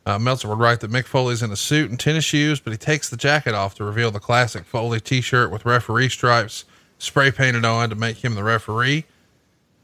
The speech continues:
Meltzer would write, "They mostly beat up Jarrett. As Jarrett made his comeback, Foley went under the ring for a barbed wire baseball bat. He gives it to Jarrett, and Slick Johnson comes out, takes the bat from Jarrett, and Foley and Johnson argue.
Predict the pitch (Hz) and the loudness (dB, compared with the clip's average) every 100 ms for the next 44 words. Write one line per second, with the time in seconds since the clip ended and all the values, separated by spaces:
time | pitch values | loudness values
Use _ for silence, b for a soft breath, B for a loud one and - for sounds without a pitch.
0 | - 120 113 113 110 110 107 113 143 151 | -2 -2 0 0 4 2 2 -2 -2 0
1 | 151 139 143 117 123 127 156 - 107 104 | 0 2 0 0 2 2 2 0 -8 0
2 | 131 143 101 127 117 - 139 123 123 110 | 2 2 2 -2 -2 -2 0 2 2 2
3 | - 139 135 120 135 170 147 127 135 147 | 0 0 0 2 2 0 0 2 2 2
4 | 139 139 107 113 139 160 143 139 151 147 | 0 0 2 4 4 4 4 4 4 2
5 | 143 123 123 107 107 104 82 - - _ | 0 0 0 0 0 0 -2 -6 -18 _
6 | _ _ _ - 107 123 131 131 120 117 | _ _ _ -4 2 2 2 -4 -4 2
7 | 123 139 - 113 147 127 120 123 131 127 | 4 2 0 -4 -2 -2 0 0 0 -2
8 | 117 120 110 113 117 - 147 165 - 156 | -2 -2 0 0 0 -2 -4 -4 -4 -2
9 | 139 127 - 127 117 113 110 123 - 107 | 2 0 -2 -8 -4 0 0 -2 -4 -10
10 | 101 135 139 131 113 117 120 - 101 117 | 0 2 2 2 0 2 0 0 0 2
11 | 135 135 131 | 2 2 2